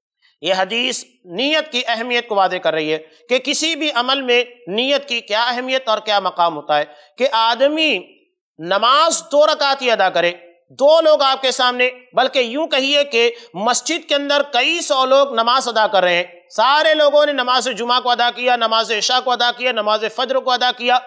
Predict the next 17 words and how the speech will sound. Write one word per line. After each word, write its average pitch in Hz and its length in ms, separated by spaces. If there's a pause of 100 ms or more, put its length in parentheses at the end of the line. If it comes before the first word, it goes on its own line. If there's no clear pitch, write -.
(920)
اعتبار 202 600
دیکھا 277 320
جائے 202 320 (240)
تو 233 80
سارے 311 640
لوگوں 277 500
کی 269 220
نمازیں 247 720
اپنی 254 300
جگہ 262 360
کے 254 100
پر 240 220
اتنی 240 400
ہی 285 180
ہیں، 294 120 (440)
ہر 269 180
کوئی 277 500